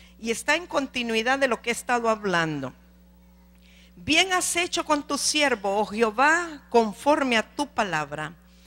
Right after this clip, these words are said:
Enséñame buen sentido y sabiduría, porque tus mandamientos he creído".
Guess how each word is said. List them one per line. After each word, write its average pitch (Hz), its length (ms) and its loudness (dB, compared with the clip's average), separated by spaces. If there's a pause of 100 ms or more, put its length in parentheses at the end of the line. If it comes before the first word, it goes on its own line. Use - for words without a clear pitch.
(360)
Enséñame 294 760 4
buen 302 280 0
sentido 285 680 0
y 254 100 -4
sabiduría, 208 920 -2 (160)
porque 208 260 -6
tus 202 220 -6
mandamientos 220 1200 -4
he 202 120 -6
creído". 165 600 -6